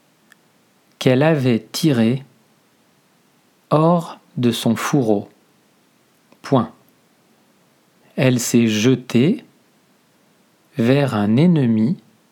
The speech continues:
qui l'avait regardée avec mépris,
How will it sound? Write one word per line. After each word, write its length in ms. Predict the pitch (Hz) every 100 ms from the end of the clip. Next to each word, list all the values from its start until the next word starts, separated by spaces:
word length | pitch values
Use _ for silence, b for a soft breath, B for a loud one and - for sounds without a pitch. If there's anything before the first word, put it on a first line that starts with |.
| _ _ _ _ _ _ _ _ _ -
qui 160 | 156
l'avait 480 | 156 160 147 123 110
regardée 840 | 104 127 165 151 110 107 110 143 - _ _ _ _ _ _ _ _ _ _ _
avec 520 | - 117 110 123 - 127
mépris, 680 | 127 135 - - 104 98